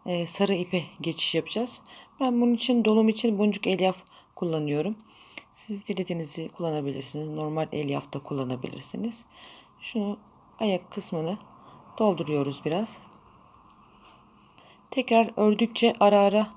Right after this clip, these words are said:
doldurun. Çünkü, e, uzadıkça, e, doldurulması biraz daha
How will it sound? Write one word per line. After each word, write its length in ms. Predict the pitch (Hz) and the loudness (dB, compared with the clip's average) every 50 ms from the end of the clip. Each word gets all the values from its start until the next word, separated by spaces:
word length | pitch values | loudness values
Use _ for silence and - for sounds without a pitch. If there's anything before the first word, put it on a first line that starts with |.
| - - - - - - - - | -20 -20 -20 -20 -20 -10 -4 0
doldurun. 520 | 196 185 190 180 196 190 165 175 202 214 - - _ _ _ _ _ _ - - - - - - - - - - - | 2 2 2 4 4 4 4 4 0 -2 -6 -12 _ _ _ _ _ _ -20 -20 -20 -20 -20 -20 -20 -20 -20 -20 -14
Çünkü, 300 | - - 202 185 - 196 | -8 -8 -6 -4 -2 -2
e, 420 | 196 180 - - 175 170 165 - - | -2 -2 -2 -2 -2 -2 -2 -2 -2
uzadıkça, 640 | - 180 - 190 170 180 - - - - 190 - - - _ - | -4 -4 -2 -2 -4 -4 -6 -6 -4 -2 -2 -4 -4 -10 _ -8
e, 400 | 175 165 156 151 151 143 147 147 143 143 143 - - _ - - - - _ _ _ - - - - - - - - - 180 175 | -6 -4 -4 -4 -4 -4 -4 -6 -8 -10 -14 -18 -20 _ -20 -20 -20 -20 _ _ _ -20 -20 -20 -20 -20 -20 -20 -18 -10 -6 -2
doldurulması 840 | 185 175 165 156 170 165 165 165 165 170 165 - - 175 165 - 151 | -2 -2 0 -2 -2 -2 -2 -2 -2 -2 -4 -4 -2 -2 -2 -2 0
biraz 340 | 156 156 156 147 - - - - - - - - - - - - - - | 0 0 -2 -2 -4 -10 -18 -20 -20 -20 -20 -20 -20 -20 -20 -14 -10 -6
daha 320 | 156 156 160 160 147 - | -4 -4 -2 -4 -4 -6